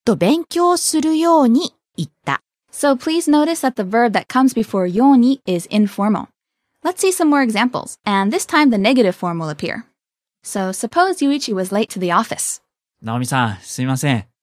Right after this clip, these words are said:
Speaker 3: 寝坊して遅れました。
Speaker 2: Naomi, I'm sorry that I'm late.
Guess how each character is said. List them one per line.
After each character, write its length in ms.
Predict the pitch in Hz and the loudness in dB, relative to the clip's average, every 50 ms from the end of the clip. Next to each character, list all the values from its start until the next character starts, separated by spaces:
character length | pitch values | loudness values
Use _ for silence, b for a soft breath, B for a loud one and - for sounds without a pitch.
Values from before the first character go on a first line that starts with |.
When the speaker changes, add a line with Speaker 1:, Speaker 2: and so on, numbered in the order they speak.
| _ | _
Speaker 3:
寝 180 | - 113 113 117 | -6 -4 -4 0
坊 200 | 113 147 151 156 | 0 0 0 2
し 100 | 147 - | 0 0
て 280 | - 160 151 143 - - _ - | 0 0 0 0 -2 -6 _ -12
遅 220 | 113 - - 165 | -12 -8 -4 -2
れ 120 | 151 156 | -2 0
ま 140 | 160 160 160 | 0 0 -2
し 100 | 151 - | -2 -2
た。 300 | - 123 107 87 - _ _ _ _ _ _ _ _ - | -2 -2 -2 -2 -8 _ _ _ _ _ _ _ _ -4
Speaker 2:
Naomi, 440 | 196 208 233 254 254 240 196 180 - | -2 0 2 2 2 2 0 0 -2
I'm 120 | 208 208 | -2 -2
sorry 380 | 208 - - - 285 285 285 277 | -2 -2 -2 0 0 0 0 0
that 100 | 254 240 | 0 0
I'm 160 | 233 226 226 | 0 -2 -2
late. 240 | 240 269 247 185 - | -2 -2 -4 -6 -6